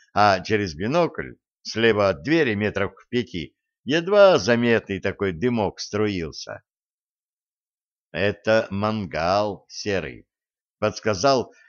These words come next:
догадливо заурчавший желудок, кормленный в обед двумя хилыми бутербродами и стаканом сока из концентратов.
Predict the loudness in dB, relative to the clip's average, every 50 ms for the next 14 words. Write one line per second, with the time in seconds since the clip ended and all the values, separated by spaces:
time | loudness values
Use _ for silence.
0 | _ _ 0 2 4 4 6 6 6 6 6 4 0 -4 -4 -2 -2 -2 -4 -4
1 | -4 -2 0 0 0 0 -2 -8 -10 -10 -10 -8 -6 -4 -2 -2 0 0 0 -2
2 | -2 -8 _ _ _ _ _ _ _ _ 4 4 6 6 4 4 2 0 0 0
3 | -2 -2 0 0 0 0 0 0 -2 -2 -4 -4 -4 -2 0 0 0 -2 -2 -6
4 | -12 -8 -6 -4 -4 -4 -4 -6 -6 -6 -6 -6 -6 -6 -4 -2 -2 -2 0 0
5 | 0 0 0 0 -2 -2 -4 -6 -6 -8 -10 -12 _ _ _ _ _ -6 -6 -4
6 | -2 -2 2 4 4 4 4 2 -2 -2 -2 0 0 0 0 -2 -4 -4 -4 -6
7 | -6 -6 -4 -6 -6 -6 -6 -4 -4 -4 -4 -4 -6 -14 -20